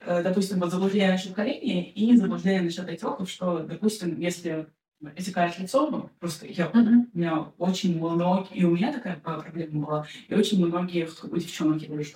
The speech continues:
Speaker 1: такое.
Speaker 2: Мгм.
Speaker 1: А, и там у родственников, у меня у подруг, что там отекает лицо, вдруг с-, ни с того ни с сего
Speaker 2: Мгм.
Speaker 1: начало. И, значит, наверное, есть просто напряжение в шее, в плечах. И, кстати, шея болит, да, вот как-то вот, наверное, с этой областью надо поработать, и всё окей.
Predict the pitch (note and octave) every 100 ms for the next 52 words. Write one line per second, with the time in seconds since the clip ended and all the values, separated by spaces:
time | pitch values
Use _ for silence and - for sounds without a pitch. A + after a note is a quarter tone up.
0 | - - C4+ C#4 C#4 C4+ A#3 - D#3 D#3
1 | D#3 - - - D3+ D#3 F3 G#3 G3+ -
2 | F3 D#3+ D3+ D#3 D#3 - - - A3 A3+
3 | _ _ _ _ _ _ - - - E3+
4 | D#3 D#3 F#3 F#3+ F3+ F3 - - A#3 D4+
5 | - _ - G3+ F3+ - _ _ - -
6 | F#3 - F3+ E3 - A#3 A#3 E3+ F3+ -
7 | E3 - - A#3+ - F3+ F3+ F3 E3+ F3
8 | A3 A#3+ G3 F3 G3+ F#3 F3 - F3+ -
9 | E3 D#3 E3+ E3 D#3+ D#3 D#3 D#3 - G#3+
10 | C#4 C#4 - - - D#3+ F#3+ A3+ B3 B3
11 | - F#3 F#3 F#3 - D3+ - - F#3+ F3
12 | D#3+ D#3 D3+ E3 C#3+ D3 - E3+ - D3+
13 | D3+ D3+ D#3 D3+ - E3+ - D#3 D#3 -
14 | D#3+ D#3 F3+ G#3 A#3 A3+ F#3+ - F3+ E3+
15 | D#3 - D#3 D3+